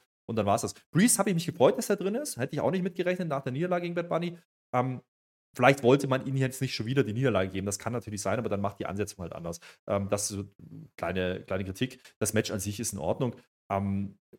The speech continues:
grundsätzlich einen Opener mit Seth Rollins zu machen, ist nie falsch. Ja? Und gerade wenn, wenn er halt der Mann ist, auf den man jetzt schaut, ähm, und das hat man ja diesen, mit diesem Übergang auch nochmal unterstrichen, als Cody da stand, ähm, das ist dann in Ordnung.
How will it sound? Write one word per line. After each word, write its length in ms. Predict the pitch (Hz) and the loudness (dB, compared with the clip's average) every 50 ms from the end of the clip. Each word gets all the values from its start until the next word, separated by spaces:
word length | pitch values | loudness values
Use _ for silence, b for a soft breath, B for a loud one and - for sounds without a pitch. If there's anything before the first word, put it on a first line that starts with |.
| _ _ _ - - - _ - _ _ _ _ _ _ _ | _ _ _ -20 -20 -20 _ -20 _ _ _ _ _ _ _
grundsätzlich 500 | - - 123 120 - 127 - 131 113 104 | -2 -2 0 2 2 2 2 0 -4 -4
einen 140 | 101 98 98 | -4 -4 0
Opener 340 | - 110 120 - 139 110 104 | 2 0 2 2 2 0 2
mit 120 | 98 101 | 0 0
Seth 260 | - - 104 - - | 0 -2 -2 -2 -2
Rollins 280 | 90 90 110 117 101 - | -4 -2 -2 -2 -4 -6
zu 100 | - 95 | -6 -4
machen, 320 | 82 87 90 - - 101 - | -4 -6 -6 -6 -8 -8 -8
ist 200 | 98 - - - | -8 -8 -8 -6
nie 100 | 113 110 | -8 -8
falsch. 540 | - - 87 82 82 85 - - - - _ _ | -6 -4 -2 -2 -2 -2 -4 -6 -8 -12 _ _
Ja? 140 | 92 101 117 | -4 -2 -2
Und 160 | - - - | -2 -4 -8
gerade 300 | - 90 87 98 101 87 | -8 -4 -2 -2 -2 -2
wenn, 280 | 95 95 98 95 98 - | -2 -4 -4 -4 -6 -6
wenn 120 | 104 98 | -8 -6
er 200 | - 95 98 101 | -4 -2 -2 0
halt 160 | 95 98 95 | 0 0 0
der 120 | - 90 87 | 0 -4 -2
Mann 160 | 92 92 107 | -2 -4 -4
ist, 160 | 113 101 - | -6 -6 -8
auf 80 | 98 - | -8 -6
den 120 | - 98 | -6 -4
man 120 | 95 92 90 | -4 -4 -4
jetzt 200 | 90 85 - - | -4 -8 -6 -2
schaut, 300 | - 98 110 127 127 - B B B B B B | 2 2 2 2 0 -4 B B B B B B
ähm, 240 | - 98 98 95 98 | -4 -4 -2 -2 -2
und 140 | 95 98 98 | -6 -2 -2
das 120 | 101 98 110 | -2 -2 -2
hat 100 | 107 - | -2 -2
man 80 | 107 | -2
ja 120 | 104 95 95 | 0 0 -2
diesen, 360 | 98 - - 104 95 104 101 | -2 -6 -10 -10 -8 -8 -8
mit 100 | 90 98 | -6 -6
diesem 200 | 107 98 101 107 | -6 -6 -4 -4
Übergang 340 | 110 110 113 - 98 101 101 | 0 0 0 0 0 -2 -2
auch 160 | - 98 95 | -2 -2 -2
nochmal 200 | 101 92 95 92 | 0 0 0 0
unterstrichen, 680 | 95 95 92 - - 110 113 - 104 85 82 85 92 - - | 0 -2 -6 -6 -4 -6 -4 -4 -4 -6 -6 -8 -12 -10 -8
als 160 | 85 92 - | -8 -8 -6
Cody 240 | - 98 95 92 85 | -6 -6 -6 -4 -6
da 100 | 82 87 | -6 -6
stand, 300 | - - 90 92 98 B B B B B B - | -4 -4 -6 -6 -6 B B B B B B -6
ähm, 280 | 101 95 90 92 90 - | -4 -4 -4 -4 -6 -6
das 200 | - - - - | -6 -8 -6 -6
ist 80 | - | -6
dann 100 | - 87 | -6 -6
in 80 | 85 85 | -8 -6
Ordnung. 300 | 82 80 87 - 101 95 | -8 -8 -6 -6 -8 -8